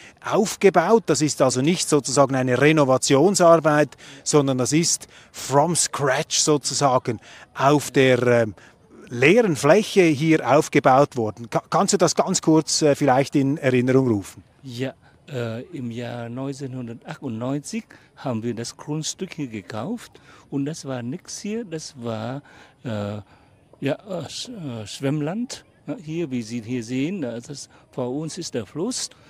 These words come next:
Speaker 2: und, äh, Kami hat den Wunsch gehabt, ein Theater hier zu bauen zwischen der Tinmu Pagode und der, dem Tempel der Literatur. Das war immer ihr Wunsch,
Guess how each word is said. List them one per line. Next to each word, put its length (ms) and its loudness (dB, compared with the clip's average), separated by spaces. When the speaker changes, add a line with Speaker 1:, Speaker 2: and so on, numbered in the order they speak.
Speaker 2:
und, 540 -4
äh, 480 -2
Kami 460 -6
hat 160 -10
den 260 -10
Wunsch 400 -10
gehabt, 600 -12
ein 500 -8
Theater 540 -10
hier 340 -8
zu 140 -16
bauen 480 -12
zwischen 600 -6
der 260 -8
Tinmu 600 -6
Pagode 600 -8
und 320 -6
der, 420 -12
dem 220 -10
Tempel 480 -6
der 160 -8
Literatur. 1000 -10
Das 260 -12
war 240 -8
immer 380 -6
ihr 320 -10
Wunsch, 540 -6